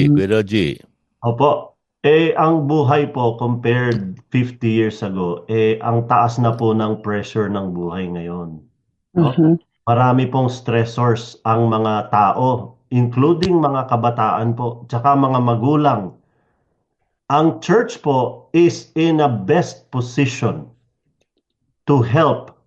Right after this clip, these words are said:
Speaker 3: and be relevant to the society po.
Speaker 1: Mm-hmm.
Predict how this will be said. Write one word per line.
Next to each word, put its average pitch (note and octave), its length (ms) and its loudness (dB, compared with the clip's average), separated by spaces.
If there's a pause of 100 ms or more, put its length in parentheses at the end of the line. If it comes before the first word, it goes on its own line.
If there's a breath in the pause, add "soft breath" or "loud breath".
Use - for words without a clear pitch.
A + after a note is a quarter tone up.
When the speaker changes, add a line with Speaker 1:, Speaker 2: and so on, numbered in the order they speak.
(520)
Speaker 3:
and C#3+ 240 4
be C#3 160 4
relevant C3+ 720 0
to B2+ 160 -2
the A#2 160 0
society A2+ 560 -2
po. - 320 -10 (800 soft breath)
Speaker 1:
Mm-hmm. E3+ 320 4